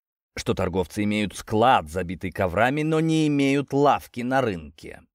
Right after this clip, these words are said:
По глупости или, может, из жадности лжеторговцы берут заказ со стороны и похищают ученицу шамана, но, к счастью, той удаётся освободиться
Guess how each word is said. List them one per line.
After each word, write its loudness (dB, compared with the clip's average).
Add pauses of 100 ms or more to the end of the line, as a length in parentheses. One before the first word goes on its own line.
(360)
По 2
глупости 0
или, 0
может, 0
из -2
жадности 2
лжеторговцы 2
берут 0
заказ 2
со -4
стороны 2
и -6
похищают 0
ученицу -4
шамана, 2
но, -6
к -18
счастью, -6
той -4
удаётся -2
освободиться -4